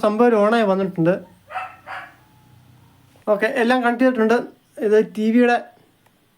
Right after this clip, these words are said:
ഇപ്പം നമ്മുടെ Android ബോക്സ് ഓണായിട്ടില്ല, അതാണ് ഇങ്ങനെ ഒരു നീല കളറിൽ ഇങ്ങനെ നിൽക്കുന്നത്. നമുക്ക് Android ബോക്സ്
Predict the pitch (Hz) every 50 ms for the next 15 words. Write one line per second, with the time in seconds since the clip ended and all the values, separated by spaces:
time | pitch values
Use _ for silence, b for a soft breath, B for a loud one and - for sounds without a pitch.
0 | _ _ _ _ _ _ _ _ _ _ _ _ _ _ _ _ _ _ _ _
1 | _ _ _ _ _ 320 320 - 214 180 202 202 202 202 - 262 302 - - 294
2 | 214 190 190 196 202 208 214 214 208 202 196 196 196 196 214 226 220 214 233 233
3 | 226 - 214 196 190 196 196 185 170 165 160 156 156 156 160 170 170 175 170 165
4 | 175 170 165 165 170 170 165 156 165 170 170 - - _ _ 170 156 165 180 180
5 | 180 180 165 156 156 156 156 151 151 147 143 135 - 147 143 139 151 - - b
6 | b b b b b b b b _ 180 190 185 185 190 180 175 180 185 196 196
7 | 196 202 202 190 175 - 185